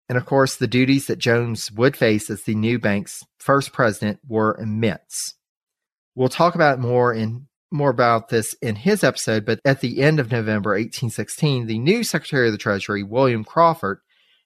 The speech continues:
and yes, you're seeing a rapid succession of Secretaries of the Treasury, and we'll talk more about why in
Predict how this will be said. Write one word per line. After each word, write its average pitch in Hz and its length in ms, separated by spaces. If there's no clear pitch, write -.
and 117 180
yes, 120 320
you're 117 120
seeing 123 500
a 113 80
rapid 139 460
succession 123 600
of 107 200
Secretaries 117 680
of 98 140
the 98 80
Treasury, 110 520
and 98 120
we'll 104 100
talk 113 320
more 101 160
about 92 280
why 107 280
in 95 240